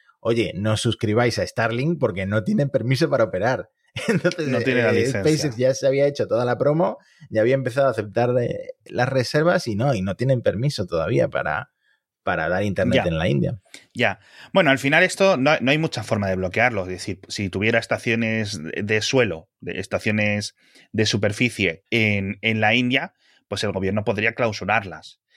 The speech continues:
Speaker 2: Eh, puede el gobierno bloquear la venta de las terminales, es decir, que no lleguen los distribuidores, pero al final, con este tipo de empresas, no puedes hacer mucho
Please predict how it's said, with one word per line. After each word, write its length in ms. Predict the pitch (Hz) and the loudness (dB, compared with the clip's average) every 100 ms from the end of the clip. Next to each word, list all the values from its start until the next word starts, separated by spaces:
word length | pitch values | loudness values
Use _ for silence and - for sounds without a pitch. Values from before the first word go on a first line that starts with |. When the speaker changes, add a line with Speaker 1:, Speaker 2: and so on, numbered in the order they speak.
| _ _ - | _ _ -6
Speaker 2:
Eh, 640 | 98 101 101 101 104 101 | 0 2 2 0 0 -2
puede 280 | 110 120 123 | -2 0 2
el 100 | 131 | 2
gobierno 400 | 123 127 127 135 | 4 2 2 0
bloquear 380 | 131 113 113 127 | 0 0 2 2
la 100 | 139 | 2
venta 240 | 120 131 | 0 2
de 80 | 151 | 2
las 160 | 123 - | 2 0
terminales, 540 | 104 95 98 127 95 | -2 0 0 0 0
es 60 | 95 | -6
decir, 320 | 87 104 90 | -6 -6 -6
que 120 | 92 | -4
no 160 | 98 120 | 0 0
lleguen 340 | 117 117 104 | 2 2 2
los 160 | 101 92 | 0 -2
distribuidores, 760 | 95 - 98 87 87 131 90 - | -4 -6 -6 -2 0 0 0 -8
pero 160 | 85 | -10
al 100 | 87 | -10
final, 380 | - 90 101 120 _ _ _ | -8 -4 -2 -4 _ _ _
con 160 | - 101 | -2 0
este 200 | 107 104 | 0 0
tipo 280 | 110 107 107 | 0 2 2
de 100 | 104 | 2
empresas, 680 | 101 113 110 143 147 - _ _ _ _ _ _ | 0 -2 -2 -4 -6 -10 _ _ _ _ _ _
no 380 | - 101 104 117 | -10 -2 0 0
puedes 320 | 120 135 131 | 2 0 0
hacer 300 | 120 - 101 | -2 -2 -2
mucho 500 | 95 107 131 - 165 | 0 2 2 2 0